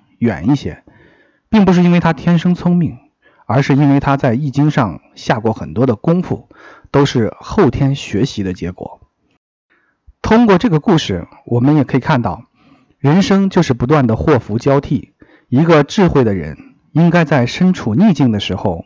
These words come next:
不消沉，保持乐观的心态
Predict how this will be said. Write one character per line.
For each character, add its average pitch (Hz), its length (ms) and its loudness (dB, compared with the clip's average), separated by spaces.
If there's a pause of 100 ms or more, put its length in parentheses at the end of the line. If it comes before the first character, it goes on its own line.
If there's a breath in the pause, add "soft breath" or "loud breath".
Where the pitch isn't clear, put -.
(160)
不 151 80 0
消 170 240 2
沉， - 280 -10 (580 soft breath)
保 127 160 2
持 143 240 0
乐 185 180 4
观 170 220 2
的 147 80 0
心 185 180 -2
态 - 300 -8